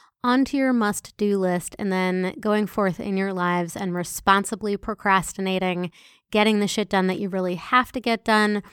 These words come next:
so that you can start doing the shit you want to do. And if that shit includes, uh, indulging in, oh, there's that word again, indulging, taking that time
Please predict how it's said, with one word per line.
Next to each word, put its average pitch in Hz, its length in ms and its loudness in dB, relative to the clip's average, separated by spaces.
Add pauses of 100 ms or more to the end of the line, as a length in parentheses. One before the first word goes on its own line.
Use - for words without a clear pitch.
(280)
so - 280 4
that 196 160 0
you 196 80 -2
can 185 180 -2
start 180 320 -2
doing 175 300 0
the 170 80 -4
shit - 340 -6
you 180 140 -4
want 226 360 -4
to 247 120 -10
do. 226 400 4 (340)
And 214 160 2
if - 160 -4
that 208 260 4
shit 202 280 -2
includes, 247 920 -2 (200)
uh, 190 420 4
indulging 190 680 2
in, 190 240 2
oh, - 180 6
there's 330 200 0
that 311 180 0
word 302 180 0
again, 208 240 0
indulging, 196 640 -2 (580)
taking 320 500 4
that 247 260 4
time 214 600 2